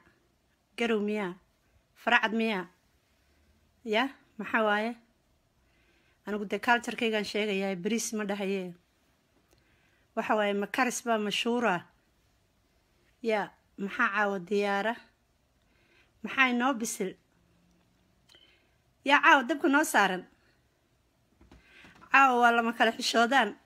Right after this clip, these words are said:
dabka la saaran yahay, ya. Wax badan baa la aamusee,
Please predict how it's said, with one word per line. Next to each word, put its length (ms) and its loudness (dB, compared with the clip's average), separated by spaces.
dabka 300 0
la 100 -2
saaran 400 0
yahay, 240 2
ya. 60 4
Wax 200 0
badan 320 0
baa 140 6
la 200 4
aamusee, 480 0